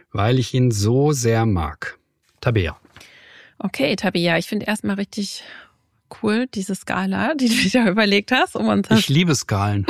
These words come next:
Speaker 2: <laughs> um uns das, äh, ja.
Speaker 1: Deutlich zu machen, ja.
Speaker 2: Deutlich zu machen.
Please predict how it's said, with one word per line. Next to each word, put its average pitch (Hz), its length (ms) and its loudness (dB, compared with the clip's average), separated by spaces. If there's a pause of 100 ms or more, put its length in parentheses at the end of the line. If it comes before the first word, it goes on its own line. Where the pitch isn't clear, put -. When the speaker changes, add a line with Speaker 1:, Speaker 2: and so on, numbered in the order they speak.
(180)
Speaker 2:
<laughs> - 180 2
um 233 200 4
uns 220 200 2
das, 214 240 2 (220)
äh, 202 340 0 (1000)
ja. - 280 -2 (320)
Speaker 1:
Deutlich 127 380 0
zu 202 120 0
machen, 104 260 2
ja. 110 160 4
Speaker 2:
Deutlich 180 300 0
zu - 140 -4
machen. 240 420 2